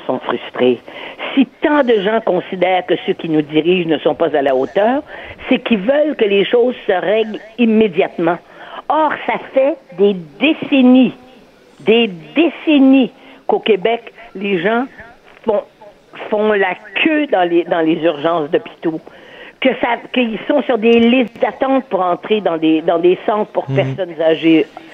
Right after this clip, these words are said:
Speaker 1: Donc, les choses ne se règlent pas dans l'instant. Et les personnes âgées, sachant cela par expérience, eh bien, elles laissent tomber.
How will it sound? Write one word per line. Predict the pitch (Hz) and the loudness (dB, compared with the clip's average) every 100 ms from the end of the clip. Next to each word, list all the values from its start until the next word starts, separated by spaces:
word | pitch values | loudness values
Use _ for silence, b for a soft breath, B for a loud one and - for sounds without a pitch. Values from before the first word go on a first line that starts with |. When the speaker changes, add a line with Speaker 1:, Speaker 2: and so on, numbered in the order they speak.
| B B - | B B -8
Speaker 1:
Donc, | 170 294 330 190 | -2 0 -2 0
les | 226 214 | 0 0
choses | - 302 277 | -2 0 0
ne | 233 | 0
se | 185 247 | -2 -2
règlent | 208 208 247 233 214 196 | -2 -2 -4 -2 -2 -2
pas | 226 214 277 - | -2 -2 -6 -4
dans | 165 | -2
l'instant. | 151 143 139 - 139 135 - 139 B B B - | 2 0 0 -4 -6 -8 -20 -20 B B B -2
Et | 214 | 2
les | 220 233 | 2 2
personnes | 294 277 - 277 220 | 0 -2 0 0 0
âgées, | 208 190 240 - - | -2 0 -2 -2 -8
sachant | - 359 - - 180 147 - | -4 -4 -4 -4 -2 -4 -4
cela | 165 165 | -2 0
par | 160 143 | 0 0
expérience, | 143 - 151 131 131 143 220 294 - - - - B B B B B _ | -2 -2 0 2 0 0 -4 -10 -16 -20 -20 -20 B B B B B _
eh | 190 | 0
bien, | 160 196 254 - | 2 2 2 0
elles | 170 | 0
laissent | 180 - | -2 -4
tomber. | 165 135 127 | -6 -4 -6